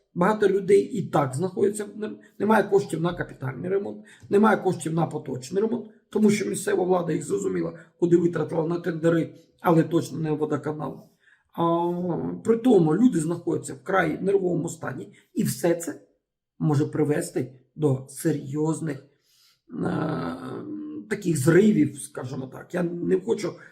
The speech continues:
а, переходити в таку іншу модель, а,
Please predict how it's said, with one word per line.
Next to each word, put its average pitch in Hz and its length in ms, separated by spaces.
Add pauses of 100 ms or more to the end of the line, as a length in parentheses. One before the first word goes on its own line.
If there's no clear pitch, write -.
(140)
а, 170 180
переходити 185 500
в 151 60
таку - 220
іншу 190 300
модель, 151 320 (380)
а, - 160